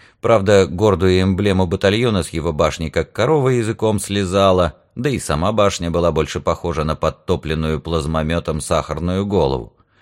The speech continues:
Башню, конечно же, заклинило, как и приводы вертикальной наводки пушки. Но упёртые, как бараны, танкисты загнали нос своей машины на вал, задрали таким образом свою пушку в небеса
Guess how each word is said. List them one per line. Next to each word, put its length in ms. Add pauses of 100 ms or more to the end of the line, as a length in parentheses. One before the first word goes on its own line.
(360)
Башню, 400
конечно 440
же, 140
заклинило, 760 (220)
как 200
и 60
приводы 420
вертикальной 680
наводки 400
пушки. 440 (480)
Но 260
упёртые, 680
как 260
бараны, 560
танкисты 960 (120)
загнали 680
нос 260
своей 420
машины 480
на 200
вал, 440 (380)
задрали 640
таким 320
образом 420
свою 340
пушку 440
в 100
небеса 680